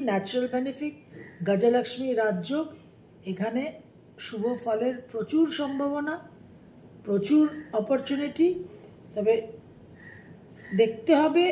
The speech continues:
এবং এনশিওর করতে হবে যে লক্ষ্মী যেন গজে আরূঢ় হয়, গজ যেন কোনোভাবে লক্ষ্মীর উপর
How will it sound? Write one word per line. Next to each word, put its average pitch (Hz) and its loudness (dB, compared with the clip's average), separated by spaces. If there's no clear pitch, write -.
এবং 269 4
এনশিওর 370 8
করতে - 4
হবে 185 4
যে 214 6
লক্ষ্মী 247 2
যেন 311 4
গজে 214 8
আরূঢ় 196 4
হয়, 185 0
গজ 208 4
যেন 320 4
কোনোভাবে 220 2
লক্ষ্মীর 214 -2
উপর 233 -2